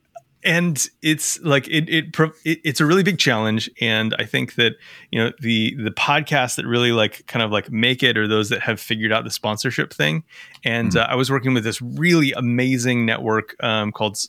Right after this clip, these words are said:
Speaker 1: Spec F M. Um, they had Design Details on there, Does Not Compute, like, a bunch of really, Tools Day, a lot of really cool podcasts. Um, and they, like, just gave me, like, full control, but then managed the sponsorship, you know, part of it. And it was awesome. I loved it.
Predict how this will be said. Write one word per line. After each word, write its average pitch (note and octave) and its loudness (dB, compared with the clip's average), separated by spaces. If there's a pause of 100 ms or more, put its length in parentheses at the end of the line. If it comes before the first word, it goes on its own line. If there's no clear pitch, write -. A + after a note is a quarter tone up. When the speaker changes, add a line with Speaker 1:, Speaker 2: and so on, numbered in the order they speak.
Speaker 1:
Spec - -2 (100)
F G2+ -6
M. C#3+ 0 (460)
Um, G#2 0
they G#2 0
had A2 0
Design G#2 -4
Details A#2 -2
on A2 0
there, A2 2
Does G#2+ -4
Not G2 -4
Compute, B2 -2
like, A2 -2
a G#2+ -4
bunch A#2 -2
of A2 -8
really, A2 0
Tools C#3 0
Day, B2 4
a - -8
lot C3 2
of C3+ 0
really C3 0
cool - -8
podcasts. G#2 -4 (420)
Um, A2+ 2
and B2 0
they, D3+ 2 (100)
like, B2+ 2
just - 0
gave C#3+ 2
me, C3 4
like, B2 -2
full G3 2
control, C#3+ 2
but A#2+ -2
then A#2+ 0
managed A2+ 0
the G#2 -6
sponsorship, G#2 -2 (320)
you A#2+ -4
know, F#2 -4 (300)
part A2 0
of G2 -4
it. F#2+ -4
And G#2+ -2
it B2+ -2
was A2 -2
awesome. A#2+ 0
I - 0
loved A#2 0
it. A#2+ 0